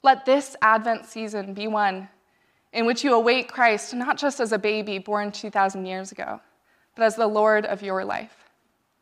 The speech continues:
And if you've never made that choice to believe in Jesus as that kind of Lord,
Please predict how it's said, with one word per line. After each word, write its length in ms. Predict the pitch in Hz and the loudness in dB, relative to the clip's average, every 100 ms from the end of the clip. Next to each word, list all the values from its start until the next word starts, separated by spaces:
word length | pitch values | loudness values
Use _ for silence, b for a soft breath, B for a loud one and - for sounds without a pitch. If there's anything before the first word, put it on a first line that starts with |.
| _ _ _ _ - | _ _ _ _ -12
And 120 | - 233 | -2 0
if 80 | |
you've 120 | 254 233 | 0 4
never 300 | 240 247 233 | 4 4 0
made 320 | 202 208 202 | 0 -2 2
that 180 | 202 - | 0 0
choice 520 | - 196 208 - - | -2 -2 -2 -8 -12
to 80 | 196 | -4
believe 440 | 190 208 214 214 | -2 -2 -2 -4
in 140 | - | -6
Jesus 500 | 190 196 196 196 202 - | -8 -8 -6 -6 -6 -6
as 240 | 185 190 | -6 -6
that 420 | - 190 202 - | -4 -2 -2 -6
kind 340 | - 196 190 190 | -10 -8 -6 -8
of 200 | 185 190 | -10 -8
Lord, 340 | 185 196 214 | -6 -6 -8